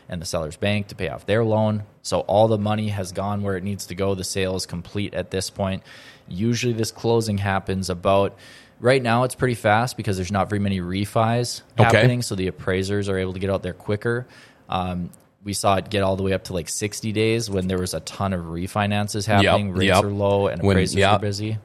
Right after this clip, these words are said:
Speaker 1: So right now it's anywhere probably from, like, thirty-five to forty-five days is the average. So that's when the house is actually yours. It's not like you get an offer signed and you get to move in the next week.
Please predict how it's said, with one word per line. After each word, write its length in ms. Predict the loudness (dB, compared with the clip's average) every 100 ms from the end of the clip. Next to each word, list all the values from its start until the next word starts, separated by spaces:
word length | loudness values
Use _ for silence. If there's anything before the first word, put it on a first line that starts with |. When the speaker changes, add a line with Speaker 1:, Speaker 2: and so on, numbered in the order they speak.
| _ -12
Speaker 1:
So 280 | 0 4 4
right 240 | 4 2
now 240 | 2 0 0
it's 140 | -2
anywhere 260 | -2 -2 -2
probably 300 | 0 0 0
from, 180 | -4 -4
like, 160 | -6
thirty-five 500 | -4 -2 -2 -2 -2 -2
to 40 |
forty-five 540 | -6 -6 -6 -6 -8
days 300 | -6 -10 -10
is 100 | -12
the 140 | -10 -8
average. 380 | -8 -10 -12 -12 -20 -20 -20 _ -14
So 380 | -8 -6 -6 -10 -20 -20 -20 -20 -12
that's 300 | 0 0 2
when 140 | -2 -2
the 80 |
house 240 | 0 0 0
is 100 | -2
actually 380 | 0 0 -4 -2
yours. 280 | -4 -4 -10
It's 140 | -4
not 220 | -2 0
like 220 | -2 -4
you 100 | -6
get 180 | -4 -4
an 120 | -2
offer 300 | -2 -2 -4
signed 340 | -6 -6 -6 -6
and 80 | -6
you 60 |
get 100 | -8 -6
to 80 |
move 200 | -6 -4
in 100 | -4
the 80 | -6
next 260 | -8 -10 -10
week. 380 | -6 -6 -8